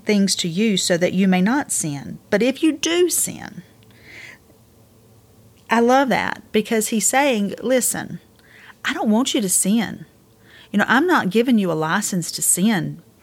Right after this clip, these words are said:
You know, Paul said that in, in his letters. He said, you know, "When you've called out of sin,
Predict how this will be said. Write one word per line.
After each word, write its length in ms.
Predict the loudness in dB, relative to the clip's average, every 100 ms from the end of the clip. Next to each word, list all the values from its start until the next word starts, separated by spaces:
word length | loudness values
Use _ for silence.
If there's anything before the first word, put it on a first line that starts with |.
| -20 -14 -2
You 60 |
know, 100 | -2
Paul 460 | 0 2 2 2 -2
said 420 | -4 0 2 0
that 400 | -2 -6 -6 -10 -18 -20 -20 -10
in, 260 | 0 2 2
in 160 | 2 0
his 320 | 2 0 0
letters. 540 | -2 -4 -6 -6 -8 -10 -20 -20 -8
He 200 | -2 0
said, 400 | 2 2 2 0 -2
you 100 | -2
know, 140 | -2 -6 _ _ _ _ _ _ _
"When 180 | 0 4
you've 240 | 4 0
called 280 | -2 0 2
out 180 | 2 0
of 100 | 0
sin, 560 | -2 0 0 0 -2